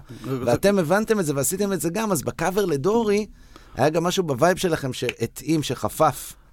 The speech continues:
Speaker 1: זה היה ממש, כן, זה, זה כאילו ה-, ה-, ה-, השיר הזה ביק-, ממש ביקש אותנו, או הפוך, אתה
Speaker 2: כי
Speaker 1: יודע.
Speaker 2: אתם לא להקת קאברים.
Speaker 1: ממש לא.
Speaker 2: וגם, וגם לא,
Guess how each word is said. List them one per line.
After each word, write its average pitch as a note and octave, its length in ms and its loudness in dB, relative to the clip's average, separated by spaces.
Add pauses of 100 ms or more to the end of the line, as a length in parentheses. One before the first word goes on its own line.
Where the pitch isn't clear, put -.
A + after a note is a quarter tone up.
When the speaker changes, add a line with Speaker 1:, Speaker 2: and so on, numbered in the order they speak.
Speaker 1:
זה D3 140 4
היה F3+ 220 8
ממש, A3 360 6
כן, F4+ 240 4
זה, F#3+ 180 4
זה E3 120 -2
כאילו D4+ 300 8
ה-, A#3 280 10
ה-, F3 340 6 (340)
ה-, E3 340 2
השיר C4 320 4
הזה A3+ 220 8
ביק-, F3 280 0 (140)
ממש F3+ 320 4
ביקש B3 340 2
אותנו, F3 400 6
או F3 440 6
הפוך, G3 440 2
אתה C#3+ 240 -2
Speaker 2:
כי C#3 120 4
Speaker 1:
יודע. F#3+ 140 8
Speaker 2:
אתם F3+ 80 10
לא F#3+ 80 10
להקת A3+ 320 6
קאברים. C3+ 500 2 (360)
Speaker 1:
ממש F3+ 400 6
לא. D#3 140 4 (120)
Speaker 2:
וגם, B2 380 2 (300)
וגם C3 360 2
לא, D3 240 6